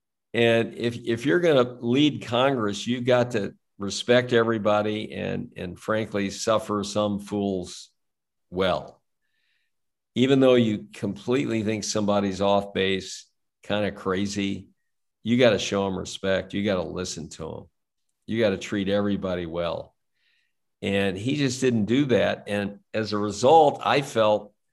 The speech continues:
I was really disappointed in what we were able to accomplish when he was president. It just, it didn't work as well as it should have. And then along comes Ronald Reagan.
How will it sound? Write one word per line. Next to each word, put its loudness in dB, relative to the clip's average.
I 0
was 0
really 2
disappointed -2
in -2
what -2
we -2
were -2
able -2
to -2
accomplish -2
when -2
he -2
was -6
president. -4
It -14
just, -12
it -12
didn't 0
work 0
as -6
well 0
as -4
it -8
should 0
have. 0
And 0
then 0
along 4
comes 0
Ronald 0
Reagan. -4